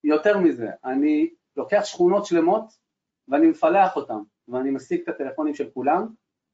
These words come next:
ואני פשוט ש-, נמצא בקשר עם כולם כל הזמן. זה שיטה אחת. שיטה אחרת, אנחנו, אני בעצם, אה, אה, יוצר קשרים עם ועדי בתים, ואני מבטיח להם תיווך.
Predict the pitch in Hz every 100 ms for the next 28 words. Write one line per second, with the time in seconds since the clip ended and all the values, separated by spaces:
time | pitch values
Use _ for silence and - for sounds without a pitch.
0 | _ _ _ - 123 - - 220 220 -
1 | - _ _ _ _ _ _ _ - -
2 | - _ 160 175 151 147 202 185 175 196
3 | 190 151 147 135 - 202 185 175 - 185
4 | 180 156 143 160 165 170 - _ _ _
5 | _ _ _ _ _ - 131 165 175 175
6 | 170 185 135 - 123 143 139 170 165 156
7 | 135 151 139 143 139 135 143 143 147 139
8 | - _ _ - 120 127 - 131 127 131
9 | 131 131 139 - - - 160 165 160 143
10 | 135 143 151 143 165 117 117 123 127 -
11 | 160 - 151 147 139 160 131